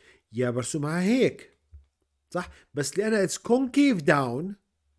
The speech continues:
راح أرسمها بهيك. زي ما أنتم شايفين، زي هاي الجراف. خلنا أخمل الخط هيك.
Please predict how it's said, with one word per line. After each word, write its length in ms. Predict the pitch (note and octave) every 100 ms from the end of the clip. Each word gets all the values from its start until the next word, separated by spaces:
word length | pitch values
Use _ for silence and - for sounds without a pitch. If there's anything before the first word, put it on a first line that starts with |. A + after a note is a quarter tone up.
| - _ _ _ _ _ D#2 _ _ _ _ _ _ _ - _
راح 140 | B2+ B2+
أرسمها 360 | B2+ E3+ C3+
بهيك. 460 | A2 G2+ E2 - _ _ _
زي 120 | A2+
ما 80 | G#2+
أنتم 140 | F#2
شايفين، 340 | - E2 - F2
زي 160 | F#2+
هاي 100 | F#2
الجراف. 460 | C#2 C#2+ - - _ _ _ _ _
خلنا 220 | G2+ F#2 _ _ _
أخمل 380 | - A2 G2+ F#2+
الخط 480 | - _ D#2 A#2+ _ _ _ _
هيك. 320 | F2+ _